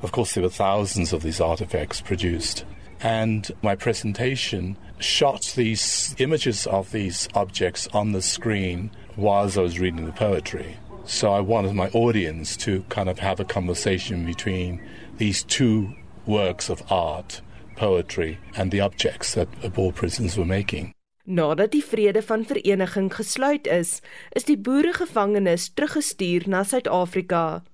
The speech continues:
Speaker 2: Jon sê al is die begrafplaas en gedenkteken steeds daar ter nagedagtenis,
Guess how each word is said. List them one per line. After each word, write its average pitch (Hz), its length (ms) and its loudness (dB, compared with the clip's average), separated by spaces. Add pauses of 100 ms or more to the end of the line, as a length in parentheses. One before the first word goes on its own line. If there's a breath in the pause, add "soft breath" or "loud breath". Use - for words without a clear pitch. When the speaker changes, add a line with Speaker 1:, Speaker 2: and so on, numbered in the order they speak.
(460 soft breath)
Speaker 2:
Jon 175 300 4
sê 233 320 4
al 240 200 4
is 294 200 0
die 349 120 2
begrafplaas 190 1040 2
en 294 160 0
gedenkteken 185 1080 0
steeds 330 600 -2
daar 165 460 2 (360 loud breath)
ter 254 240 4
nagedagtenis, 185 1400 2